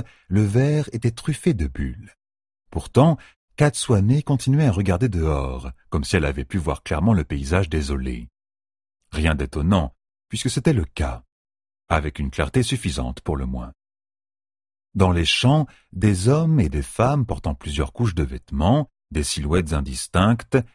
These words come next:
n'étaient la forme reconnaissable d'une jupe ou d'un pantalon, pataugeaient dans la gadoue, et se baissaient régulièrement pour saisir une poignée de terre et la relâcher lentement. Bientôt,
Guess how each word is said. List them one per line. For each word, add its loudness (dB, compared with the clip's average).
n'étaient 2
la 0
forme 0
reconnaissable -2
d'une -8
jupe -2
ou -6
d'un -4
pantalon, 2
pataugeaient 2
dans 4
la 4
gadoue, -2
et 0
se -2
baissaient 0
régulièrement 0
pour -4
saisir -2
une -4
poignée 0
de 0
terre 0
et 2
la 0
relâcher -2
lentement. -4
Bientôt, 2